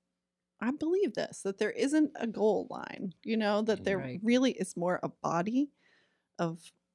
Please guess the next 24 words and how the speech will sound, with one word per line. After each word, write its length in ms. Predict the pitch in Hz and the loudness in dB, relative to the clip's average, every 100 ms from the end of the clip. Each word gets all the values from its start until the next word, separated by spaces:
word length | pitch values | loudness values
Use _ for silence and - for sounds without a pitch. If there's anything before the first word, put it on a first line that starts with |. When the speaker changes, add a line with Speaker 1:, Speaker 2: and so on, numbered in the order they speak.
| _ - 143 | _ -16 -8
Speaker 1:
learning 640 | 165 185 214 208 208 208 202 | -4 -2 -2 -2 -4 -6 -8
and 160 | 156 151 | -10 -12
teachings 800 | - 240 - 202 190 180 185 - | -8 -8 -4 -4 -4 -6 -8 -6
that 120 | 165 | -4
are 100 | 156 | -4
gonna 200 | 156 151 | -4 -4
be 120 | 139 | -4
difficult, 580 | 143 214 233 247 233 233 | -4 -4 -2 0 0 0
some 540 | - - 196 196 190 165 - | -6 -6 -4 -4 -6 -8 -6
more 200 | 196 185 | -4 -2
difficult 440 | 196 - - 160 | -4 -4 -4 -4
than 120 | 165 | -4
others. 460 | 175 233 254 254 - _ _ _ _ - | -2 0 0 -2 -6 _ _ _ _ -6
But 100 | 202 | -6
the 140 | - - | -6 -2
only 280 | 233 262 240 | 0 2 0
way 280 | 208 208 196 | 0 -2 -4
to 120 | - | -8
kind 240 | - 208 | -8 -4
of 300 | 190 185 220 _ _ _ _ - | -2 -4 -12 _ _ _ _ -14
grow 480 | - 151 151 226 277 _ _ _ _ _ _ | -6 -2 0 -2 -4 _ _ _ _ _ _
is 180 | - - | -8 -6
to 320 | - 185 175 170 | -6 -4 -4 -4
try, 540 | - 180 196 - 160 | -4 -2 -2 -6 -14